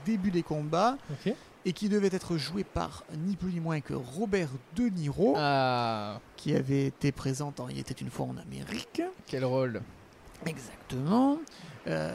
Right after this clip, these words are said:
Speaker 1: donc De Niro qui serait ce photographe, photographe ou caméraman en, en fonction de, des sources, en peut-être un, un, un J R I, journaliste reporter d'image, tout simplement, qui vit alors une passion amoureuse et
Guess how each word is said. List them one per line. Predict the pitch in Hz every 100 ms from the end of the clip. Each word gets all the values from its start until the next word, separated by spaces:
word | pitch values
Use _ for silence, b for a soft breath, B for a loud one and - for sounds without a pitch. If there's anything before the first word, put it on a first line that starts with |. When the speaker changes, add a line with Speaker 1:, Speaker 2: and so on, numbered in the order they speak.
| - 160
Speaker 1:
donc | 175
De | 151
Niro | 165 160 156
qui | 151 143
serait | 147 147
ce | - - 240 202 - -
photographe, | - - 147 175 190 247 277 -
photographe | 247 247 254 240 269 269
ou | 208 -
caméraman | 254 247 247 240 220 214 214
en, | 185 180
en | 180
fonction | 175 190 165 - 190
de, | 185 165 156
des | 170
sources, | 165 - 196 98 - - B B B B -
en | 151 170 175
peut-être | - 165 185 196 170
un, | 165 - -
un, | 156 180
un | 180
J | 151 135 156
R | 156
I, | 175 151
journaliste | 143 143 139 147 - 131
reporter | 135 139 - 127
d'image, | 127 131 160 156 131 - - -
tout | 139
simplement, | - - - 127 147 180 B B B B B B
qui | - 196
vit | 190 262
alors | 208 247 214
une | 175 147
passion | - 240 180 - 190 - -
amoureuse | 269 233 180 196
et | 165